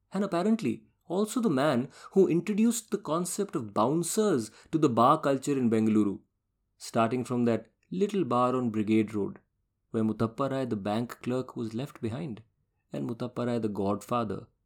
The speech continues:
was born. Hey, I hope you enjoyed listening to this episode.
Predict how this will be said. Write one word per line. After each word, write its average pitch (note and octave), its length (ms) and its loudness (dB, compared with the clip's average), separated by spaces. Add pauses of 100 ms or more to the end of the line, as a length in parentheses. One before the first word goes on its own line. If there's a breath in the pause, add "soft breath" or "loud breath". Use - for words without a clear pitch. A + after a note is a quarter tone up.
(100)
was G2+ 160 -2
born. F#2 320 -6 (1700)
Hey, G3 360 10 (540)
I C3 120 8
hope C3 240 10
you G3 120 8
enjoyed D3 420 8
listening E3 460 4
to D3 80 2
this A#2 160 2
episode. A2+ 480 -2